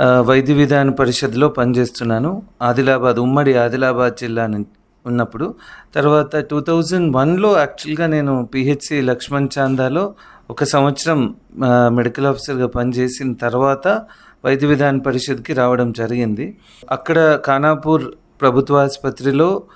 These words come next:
ఒక కాంట్రాక్ట్ వైద్యునిగా పనిచేసిన తర్వాత నేను నా హైయర్ ఎడ్యుకేషన్ కోసం, అంటే ఎంబీబీఎస్ తర్వాత పీజీ కోసం హైదరాబాద్ వెళ్ళాల్సి వచ్చింది.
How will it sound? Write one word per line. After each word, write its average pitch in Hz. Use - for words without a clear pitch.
ఒక -
కాంట్రాక్ట్ 139
వైద్యునిగా 135
పనిచేసిన 127
తర్వాత 139
నేను 135
నా 120
హైయర్ 143
ఎడ్యుకేషన్ 131
కోసం, 113
అంటే 117
ఎంబీబీఎస్ 123
తర్వాత 123
పీజీ 147
కోసం 139
హైదరాబాద్ 139
వెళ్ళాల్సి 127
వచ్చింది. 123